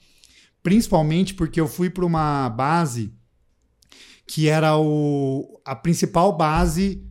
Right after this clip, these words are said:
era uma base que teve os ma-, os maiores casos de covid de, é, da população japonesa. Então, o que aconteceu foi o seguinte. Primeiro, ia ter a, a Olimpíada dois mil e vinte,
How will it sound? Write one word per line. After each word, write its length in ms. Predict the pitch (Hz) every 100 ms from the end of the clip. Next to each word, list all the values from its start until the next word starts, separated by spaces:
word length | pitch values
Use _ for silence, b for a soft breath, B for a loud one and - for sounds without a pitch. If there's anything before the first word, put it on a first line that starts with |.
| - - - -
era 260 | 139 131 143
uma 160 | 147
base 380 | 147 147 170 160
que 240 | - 175 165
teve 360 | 170 165 160
os 140 | 160 147
ma-, 240 | 165 170
os 140 | 156 123
maiores 260 | 156 175
casos 220 | - 180 160
de 60 |
covid 600 | - 180 127 143 120 - - - - _ _ _ b b b b b b _ 123
de, 320 | 123 127 170
é, 360 | 151 139 135 131
da 160 | 156
população 400 | 170 180 170 170
japonesa. 540 | 156 - 151 117 101 - - - - - _ -
Então, 120 | -
o 40 | 190
que 60 |
aconteceu 320 | 226 220 208 196
foi 120 | 196
o 40 |
seguinte. 580 | 196 185 147 123 - -
Primeiro, 360 | 156 175 214 240 - - _ -
ia 180 | 151 160
ter 120 | 156 151
a, 200 | 139 139 131
a 60 |
Olimpíada 320 | 135 127 143
dois 140 | 131 120
mil 100 | 139
e 20 |
vinte, 680 | 120 165 208 - - -